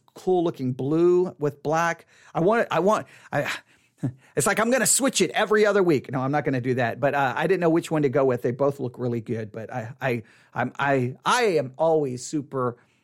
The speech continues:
happy with, uh, the person who does our artwork because, man, they put forth the time and I don't even have to worry about it. I just say, "Hey, this is what I need," and they take care of it.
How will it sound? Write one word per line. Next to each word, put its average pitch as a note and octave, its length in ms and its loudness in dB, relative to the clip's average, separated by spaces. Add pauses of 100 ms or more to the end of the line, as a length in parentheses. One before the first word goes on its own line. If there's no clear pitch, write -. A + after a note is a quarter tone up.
(100)
happy B2+ 420 -4
with, A#2 320 -6
uh, A2 180 -6
the A2 140 -14
person C3 360 -6
who C3 80 -4
does A#2 240 -4
our - 300 -6
artwork A2+ 240 -8
because, A#2+ 460 -6
man, A2 340 -8
they C3 120 -2
put C#3 200 -4
forth C#3 220 -4
the A#2 60 -8
time C3+ 380 0
and A#2+ 120 -6
I C#3+ 100 -4
don't D#3 140 -2
even C#3 140 -2
have C3+ 100 -6
to - 80 -12
worry C3+ 160 -4
about A2 100 -8
it. - 20 -10
I C#3 40 -6
just B2+ 160 -10
say, B2+ 80 -4
"Hey, B2+ 140 -8
this C3+ 200 -12
is C3+ 100 -10
what C3+ 140 -2
I A#2+ 80 -4
need," C3 220 0
and A2+ 100 -4
they A#2 100 0
take A#2 220 -6
care A#2+ 180 -2
of A2+ 140 -4
it. - 160 -10